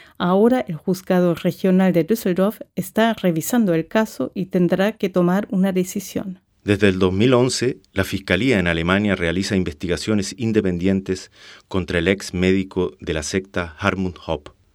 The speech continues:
Speaker 2: Se le acusa de abuso sexual, administración forzada y sin prescripción médica de psicofármacos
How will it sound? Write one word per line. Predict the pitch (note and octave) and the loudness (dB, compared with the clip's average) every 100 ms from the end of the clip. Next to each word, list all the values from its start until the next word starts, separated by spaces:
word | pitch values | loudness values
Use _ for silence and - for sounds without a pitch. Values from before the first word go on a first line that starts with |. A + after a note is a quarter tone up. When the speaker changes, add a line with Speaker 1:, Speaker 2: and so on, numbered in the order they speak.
| _ _ _ _ | _ _ _ _
Speaker 2:
Se | - | 0
le | F2+ | 0
acusa | - A2+ G#2+ | 0 0 2
de | F2+ | 2
abuso | F2+ F#2+ F2+ | 2 -2 -6
sexual, | F2 D2+ - G#2 A#2+ C#3+ _ _ _ | -6 -10 -2 0 0 -4 _ _ _
administración | - F2 F2+ F2 - E2 - G#2+ | -6 -2 0 -2 -4 -6 2 0
forzada | F#2 E2 - G2 F2+ | 0 -6 -2 0 0
y | F2 | 0
sin | - G2 | -2 -2
prescripción | F2+ - F#2+ - F2+ E2+ | -4 -10 -14 -6 -4 -2
médica | F2 E2+ E2 | -2 -2 -4
de | D#2+ | -6
psicofármacos | - - - G2+ G2 F#2+ F#2+ G2+ | -6 -12 -2 0 0 -2 -6 -10